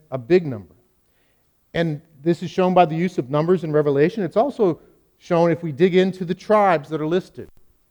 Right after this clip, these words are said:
So, oh, good, it's up there. If you look at the list of tribes, you might notice there's some things that are a little bit out of order. Usually when the tribes are listed,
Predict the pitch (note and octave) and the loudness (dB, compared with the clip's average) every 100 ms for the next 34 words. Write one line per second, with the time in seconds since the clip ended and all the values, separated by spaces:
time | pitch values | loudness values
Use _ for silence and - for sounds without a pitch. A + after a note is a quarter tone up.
0 | _ - C3 - _ C3+ A2+ E3 C3+ - | _ -12 -12 -12 _ -12 -6 -4 -6 -6
1 | D3+ - F#2 _ _ _ D#3 G3 A#3+ B3 | -10 -12 -20 _ _ _ -6 -2 0 0
2 | A3 F#3 G#3 - A#3 - D#3+ C#3+ D#3 D#3 | 0 0 0 -2 -12 -2 2 2 0 -2
3 | G3 G#3 F#3 F3 A3 G3 F3 - E3+ E3 | 0 0 0 0 2 2 0 -6 -8 -8
4 | - F#3+ F#3 F3+ F3 E3+ E3 D#3+ D#3 D#3+ | -6 -6 -4 -4 -6 -4 -4 -2 -2 -2
5 | D#3+ E3 E3 C#3+ C#3 D3 F#3 A3+ C#3 G2+ | 0 0 -2 -4 -6 -2 2 2 0 -10
6 | _ _ _ _ _ _ _ _ _ _ | _ _ _ _ _ _ _ _ _ _
7 | _ _ _ _ _ C#3+ G#3 G#3 A3 G3 | _ _ _ _ _ -4 -4 -2 -4 -2
8 | E3+ E3+ D#3+ E3+ F3+ D3+ E3+ F3 - B2 | -2 0 2 0 -4 -4 -4 -6 -14 -12
9 | C#3 | -12